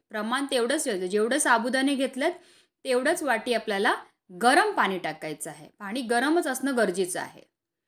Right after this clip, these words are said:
आता त्याच्यामध्ये आपण एक एक करून साहित्य टाकून घेऊ. सगळ्यात पहिला मी मिरची आणि आलं, आलं मी खिसून घेतलेलं आहे ते टाकले. मिरची आणि आलं हे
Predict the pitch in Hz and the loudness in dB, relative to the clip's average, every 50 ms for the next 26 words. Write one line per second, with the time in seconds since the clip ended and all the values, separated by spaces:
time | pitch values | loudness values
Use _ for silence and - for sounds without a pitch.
0 | _ _ _ _ _ _ _ - 202 247 233 247 226 214 - 254 254 254 254 226 | _ _ _ _ _ _ _ -10 -10 -6 -2 0 0 2 2 0 0 0 0 0
1 | 240 269 349 453 - _ _ _ _ _ _ _ 220 220 220 254 247 240 226 214 | 0 0 0 -2 -4 _ _ _ _ _ _ _ -12 -6 -2 -2 -2 -2 -2 -2
2 | - 254 254 254 233 233 302 381 - 302 226 196 185 185 - 294 302 320 262 202 | -4 -4 -4 -2 -2 0 0 0 2 2 2 2 2 0 0 0 2 2 0 0
3 | - 185 160 151 139 147 - - 226 214 247 285 320 - 285 269 269 277 277 269 | 0 -4 -4 -4 -4 -6 -4 -4 0 2 2 2 2 0 -2 -2 0 0 0 0
4 | 262 285 349 453 - - _ _ _ _ _ _ 233 240 240 240 226 - - - | 2 2 0 0 -2 -12 _ _ _ _ _ _ -2 -2 -2 -2 -2 -4 0 2
5 | 349 453 508 - - _ _ _ 226 226 226 247 330 466 - - _ _ _ _ | 2 0 0 -2 -12 _ _ _ -6 -4 -2 -2 -4 -4 -6 -14 _ _ _ _
6 | _ _ _ _ 240 226 220 196 175 139 - - _ _ _ - 226 214 214 240 | _ _ _ _ 0 0 2 2 0 -4 -6 -12 _ _ _ -4 -4 -2 -2 -2
7 | 277 294 320 320 320 - 240 233 - 277 269 262 240 254 - 208 214 233 226 311 | -2 -4 -6 -8 -6 -8 -8 -4 0 0 2 2 2 0 -2 -2 -4 -2 -4 -2
8 | 311 262 196 180 - 175 156 147 196 240 262 269 254 - - 330 339 330 330 311 | 0 2 2 2 0 -6 -8 -4 -2 -2 -2 -2 -2 -2 0 2 4 4 4 4
9 | 330 330 294 254 254 262 294 277 285 294 330 | 4 4 4 4 4 2 0 0 0 0 0